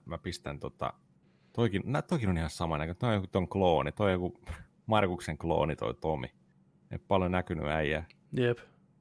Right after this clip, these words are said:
Speaker 2: Mulla ykkösenä on Antti kaksikymmentäkuusi Oulu. Saneli ei päässyt mun listalle, perkele.
Speaker 1: Ei vitus, ei pysty. Joo. Mä, mä, mä, mä sanon toi Markus on.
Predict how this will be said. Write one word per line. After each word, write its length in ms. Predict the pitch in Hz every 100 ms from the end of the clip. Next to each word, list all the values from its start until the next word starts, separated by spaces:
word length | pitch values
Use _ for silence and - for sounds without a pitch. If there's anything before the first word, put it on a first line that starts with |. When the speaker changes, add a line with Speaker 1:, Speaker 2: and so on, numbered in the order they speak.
| _ _ _ _ -
Speaker 2:
Mulla 180 | 208 165
ykkösenä 400 | 151 156 131 123
on 80 | 110
Antti 460 | 151 131 - -
kaksikymmentäkuusi 600 | 123 117 - - 117 110 -
Oulu. 340 | 117 - - - - _ _ _ _ _ _ _
Saneli 320 | - 175 147 117
ei 80 |
päässyt 300 | 110 117 -
mun 160 | 117 107
listalle, 360 | 104 - - - -
perkele. 460 | 139 110 - - -
Speaker 1:
Ei 420 | 110 113 117 104
vitus, 440 | 101 95 90 - -
ei 140 | 90
pysty. 400 | - 87 - - - - _ _ _ _ _ -
Joo. 320 | 76 67 62 - _ _ _ _ _ _ _ _ _ _ _ _ -
Mä, 160 | 214 196 196 -
mä, 280 | 190 185 180
mä, 280 | 196 185 - -
mä 140 | 131
sanon 260 | 151 160 147
toi 140 | 151
Markus 420 | 135 110 - -
on. 80 | -